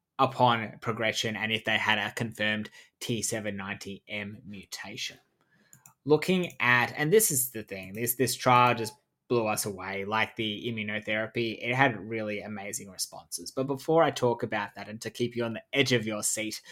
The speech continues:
it was predominantly, uh, as far as kind of the, uh, demographics go for, for men, it was kind of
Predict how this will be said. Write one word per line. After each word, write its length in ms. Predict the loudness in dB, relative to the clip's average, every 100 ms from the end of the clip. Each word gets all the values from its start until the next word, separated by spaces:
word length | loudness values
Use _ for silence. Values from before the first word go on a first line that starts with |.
| -16 -16 -4
it 120 | 4 6
was 380 | 6 6 2 -4 -14 _ _ _ _ _ _ -4
predominantly, 760 | 6 8 8 6 -2 -4 -4
uh, 160 | -4 -4
as 220 | 0 2
far 240 | 4 6 6
as 120 | 2
kind 260 | 2 2 2
of 140 | -2
the, 220 | -4 -2
uh, 440 | -2 -2 -4 -6 -6
demographics 640 | -2 0 2 0 0 -2
go 180 | 0 0
for, 300 | 0 -4 -4
for 160 | -8 -10
men, 420 | -6 -4 -6 -8 _ _ -6
it 120 | -4
was 120 | -2
kind 200 | -2 -2
of 160 | -4